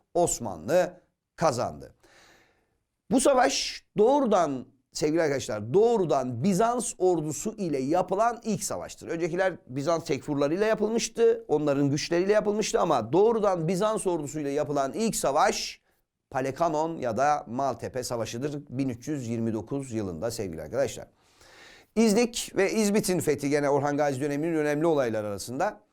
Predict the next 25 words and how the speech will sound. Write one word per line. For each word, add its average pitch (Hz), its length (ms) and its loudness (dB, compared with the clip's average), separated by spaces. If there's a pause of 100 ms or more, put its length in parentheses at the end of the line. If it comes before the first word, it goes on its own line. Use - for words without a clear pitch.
(500)
Şimdi 196 180 -2
Maltepe 214 400 4
zaferinin 226 340 4
ardından 226 460 2
İznik 226 400 -2
kuş-, - 320 -10
kuşatması 190 800 2
sıkılaştırıldı. 160 1000 0 (240)
Bizans'tan 208 580 0
yardım 196 520 0
ümidi 160 440 -2
kalmayan 165 600 0
İznik 208 560 -4
ne 220 60 -2
yaptı? 180 360 -2
Bin 202 100 0
üç 185 160 -4
yüz 151 120 -2
otuz 175 280 0
bir 208 100 2
yılında 156 640 0
teslim 165 380 0
oldu 156 200 -2
sevgili 143 300 -2
arkadaşlar. 156 500 -4